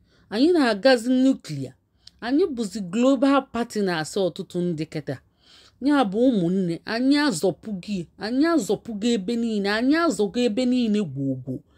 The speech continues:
maka ọdịmma ndị Igbo. O nwere ndị nọ na United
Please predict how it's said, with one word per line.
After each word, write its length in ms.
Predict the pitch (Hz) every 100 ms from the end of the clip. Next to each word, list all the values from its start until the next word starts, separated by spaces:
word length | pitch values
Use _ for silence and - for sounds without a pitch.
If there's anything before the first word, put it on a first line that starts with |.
| _ _ -
maka 260 | 190 -
ọdịmma 540 | 220 214 175 247 262 208
ndị 240 | 202 185 196
Igbo. 240 | 160 127 131 _ _ -
O 80 | 349
nwere 180 | 330 277
ndị 100 | 285
nọ 100 | 294 277
na 100 | 220
United 560 | 196 202 214 - 233